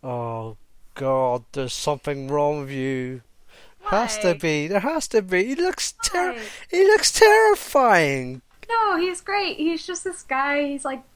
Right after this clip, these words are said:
Speaker 2: thirty-five years old. He wants to be a fairy, but he can't be a fairy.
Speaker 1: Wait, he's thirty-five?
Speaker 2: Something like that. He's, like, he's,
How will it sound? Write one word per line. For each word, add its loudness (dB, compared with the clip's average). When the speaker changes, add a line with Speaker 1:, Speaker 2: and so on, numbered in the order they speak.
Speaker 2:
thirty-five -2
years -2
old. -2
He -6
wants -4
to -6
be -4
a -2
fairy, -2
but -8
he -8
can't -6
be -4
a -2
fairy. -8
Speaker 1:
Wait, -2
he's -6
thirty-five? 2
Speaker 2:
Something -6
like -6
that. -4
He's, -2
like, -4
he's, -4